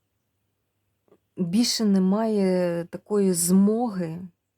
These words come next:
Вони, може, і заплан-, заплановано, десь були такі видані навіть накази, що ці м-,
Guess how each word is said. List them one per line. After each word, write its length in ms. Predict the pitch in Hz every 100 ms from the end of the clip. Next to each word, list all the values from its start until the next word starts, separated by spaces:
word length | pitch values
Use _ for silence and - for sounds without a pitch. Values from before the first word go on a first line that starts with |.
| _ _ _
Вони, 640 | 185 208 220 196 185 175 170 170
може, 640 | 180 185 202 196 175 165 -
і 80 | 185
заплан-, 540 | 185 185 190 190 185
заплановано, 960 | - 165 180 180 185 214 277 226 180 170
десь 540 | 165 170 165 - - 165
були 300 | 165 175 180
такі 380 | 170 160 - 170
видані 480 | 160 175 165 165 165
навіть 380 | 165 165 165 -
накази, 580 | 170 - 220 226 196 170
що 300 | - 170 165
ці 240 | - -
м-, 220 | 170 165